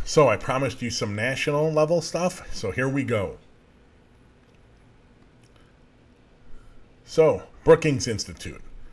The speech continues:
This is just kind of a post on their website. I came across it through Twitter, I believe. It's really interesting. It talks about seven myths of,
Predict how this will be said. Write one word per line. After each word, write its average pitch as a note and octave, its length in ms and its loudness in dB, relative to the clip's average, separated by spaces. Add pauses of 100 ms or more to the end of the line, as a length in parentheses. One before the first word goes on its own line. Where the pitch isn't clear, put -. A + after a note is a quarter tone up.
(440)
This E3 180 -4
is F3 100 -6
just E3+ 160 -6
kind F3 160 -2
of C#3+ 60 0
a A#2+ 100 -4
post C3+ 320 -4
on B2 100 -2
their G#2+ 140 0
website. A#2+ 540 -2
I - 20 -4
came A#2 240 0
across A2 420 -4
it G#2 60 -6
through G2+ 520 -8
Twitter, B2+ 420 -4
I B2 80 2
believe. A2+ 500 -4
It's - 180 -12
really C3+ 380 2
interesting. F#2+ 580 -6
It G2+ 60 -6
talks A2+ 240 0
about G#2+ 220 -4
seven A2+ 340 0
myths - 460 -2 (600)
of, G2 480 -8